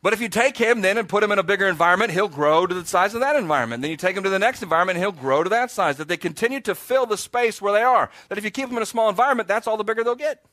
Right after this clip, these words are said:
They won't fill the <laughs> whole thing up and burst it. They stop growing. It's amazing. They stop growing.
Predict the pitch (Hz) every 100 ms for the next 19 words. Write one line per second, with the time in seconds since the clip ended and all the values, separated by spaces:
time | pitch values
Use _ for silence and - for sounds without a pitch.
0 | _ _ _ _ _ _ _ _ _ -
1 | 202 220 285 - - 208 208 - - 190
2 | 170 - 180 185 143 143 147 123 143 175
3 | - 85 117 _ _ _ _ _ _ _
4 | _ _ _ _ _ _ 165 170 208 185
5 | 170 233 101 69 _ _ _ _ _ _
6 | _ _ _ _ _ _ _ _ _ _
7 | _ _ 151 156 180 262 120 104 123 -
8 | 151 - 240 -